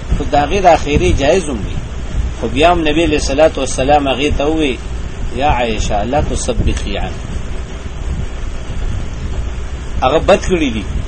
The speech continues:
ستا نه اغلا کړې ده، نو الله به له سزا ورکوي. نو چې ته ورته خیرې کوې، نو دا سزا کې، دا سزا ته کمه. مطلب دا و چې لا تخففي عنه العقوبة،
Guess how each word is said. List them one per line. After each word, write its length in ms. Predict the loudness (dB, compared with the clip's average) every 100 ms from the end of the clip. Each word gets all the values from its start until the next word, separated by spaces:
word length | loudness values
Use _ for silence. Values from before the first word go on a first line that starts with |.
| -6 -4 -4
ستا 240 | -2 2 2
نه 140 | 4
اغلا 260 | 2 4 4
کړې 240 | 2 -2 0
ده، 60 | 0 0 -4 -4 -2
نو 60 | 0
الله 200 | 4 4
به 140 | 6 2
له 100 | 2
سزا 320 | 0 4 6
ورکوي. 380 | 6 4 0 -2 -4 -6 -6 -4 -2 -2 -4 -6 -6 -4 -2 -2
نو 80 | -2
چې 100 | 0
ته 60 | 4
ورته 220 | 4 4
خیرې 380 | 2 2 2 2
کوې، 100 | 2 2
نو 60 |
دا 140 | 4 4
سزا 320 | 4 4 4
کې، 200 | 4 -4 -2
دا 120 | -2
سزا 280 | 0 4 4
ته 120 | 4
کمه. 320 | -2 -2 -2 -2 -2 -2 -4 -8 -6 -4 -2
مطلب 340 | -2 0 2 6
دا 100 | 6
و 60 | 6
چې 100 | 2
لا 220 | 2 2
تخففي 840 | 2 -2 0 -2 -2 -4 -2 -2
عنه 280 | 0 0 -2 -4 -2 0
العقوبة، 580 | 0 -2 0 0 0 -4